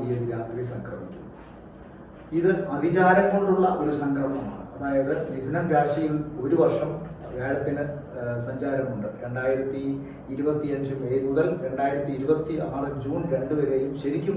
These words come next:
സഞ്ചരിക്കേണ്ടത് മിഥുനം രാശിയിലാണ്. പക്ഷേ ഓവർ സ്പീഡ് കൊണ്ട് അല്ലെങ്കിൽ അതിചാരം കൊണ്ട് വ്യാഴം കർക്കിടക രാശിയിലേക്ക് വരുന്നു. ഈ മാസം ഒക്ടോബർ, ആ, പതിനെട്ടാം തീയതി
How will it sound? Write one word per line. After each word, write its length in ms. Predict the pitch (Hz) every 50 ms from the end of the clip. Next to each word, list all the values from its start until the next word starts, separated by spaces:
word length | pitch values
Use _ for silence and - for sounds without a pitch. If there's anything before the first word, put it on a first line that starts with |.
| - -
സഞ്ചരിക്കേണ്ടത് 760 | 139 - 131 139 139 139 135 - 139 131 - 120 117 120 127 180 190 - - - - - - - - -
മിഥുനം 320 | 147 156 151 165 170 170 160 147
രാശിയിലാണ്. 440 | 143 143 147 139 139 127 - - - - -
പക്ഷേ 200 | - - 165 165 165 165 - - 147
ഓവർ 220 | 156 170 170 190 - -
സ്പീഡ് 260 | - 156 151 151 143 -
കൊണ്ട് 180 | 127 - - - - -
അല്ലെങ്കിൽ 280 | - 135 143 147 151 156 170 - - -
അതിചാരം 640 | - - 185 185 180 175 160 156 156 151 151 135 113 - - - - -
കൊണ്ട് 240 | 135 131 127 120 117 - - - -
വ്യാഴം 340 | 127 131 131 135 139 147 151 151 - - -
കർക്കിടക 340 | - - 139 - 147 147 147 147 139
രാശിയിലേക്ക് 460 | 139 - 127 127 123 120 120 117 113 113 113
വരുന്നു. 260 | 104 - - 143 160 - - - - - - - - - - - 143 147
ഈ 20 | 151 143
മാസം 260 | 139 139 135 135 131 139 139 123 - - - - 131 127
ഒക്ടോബർ, 440 | - - - 156 151 147 143 139 139 139 - - - - - 123
ആ, 20 | 123 120 117 113 113
പതിനെട്ടാം 520 | - 120 123 139 139 139 135 135 131 123 123 123 123
തീയതി 360 | 120 120 127 131 135 156